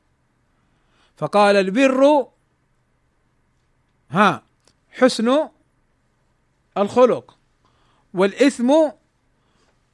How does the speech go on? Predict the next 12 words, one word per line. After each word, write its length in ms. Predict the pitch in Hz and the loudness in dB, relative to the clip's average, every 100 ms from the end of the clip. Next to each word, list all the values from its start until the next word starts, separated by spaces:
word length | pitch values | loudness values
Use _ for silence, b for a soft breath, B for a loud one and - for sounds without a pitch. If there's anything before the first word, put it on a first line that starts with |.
| _ _ - | _ _ -4
ما 180 | 202 202 | -2 0
حاك 440 | 226 285 262 240 | 2 2 2 0
في 220 | 202 233 | 0 0
نفسك 680 | 254 269 - 262 277 311 269 _ _ _ _ _ _ _ | 0 0 -2 0 2 0 -2 _ _ _ _ _ _ _
وكرهت 540 | 175 175 220 294 277 240 | -4 0 2 2 2 -2
أن 200 | 226 233 | -2 -2
يطلع 440 | 226 226 262 240 | -4 -4 -2 0
عليه 640 | 190 214 240 233 277 330 - _ _ _ _ _ _ _ _ _ - | 0 0 2 2 0 -2 -10 _ _ _ _ _ _ _ _ _ -10
الناس". 640 | 185 196 220 139 - - _ _ _ _ _ _ _ _ _ _ _ - | -6 -4 -4 -6 -16 -20 _ _ _ _ _ _ _ _ _ _ _ -8
فالأمر 1700 | 160 165 156 - _ _ _ _ _ _ _ _ 165 190 269 285 | 0 0 0 -6 _ _ _ _ _ _ _ _ -6 0 0 2
الذي 580 | 269 262 262 262 240 185 _ _ _ _ | 4 4 2 0 -2 -8 _ _ _ _
يح-، 260 | 190 190 | -2 -2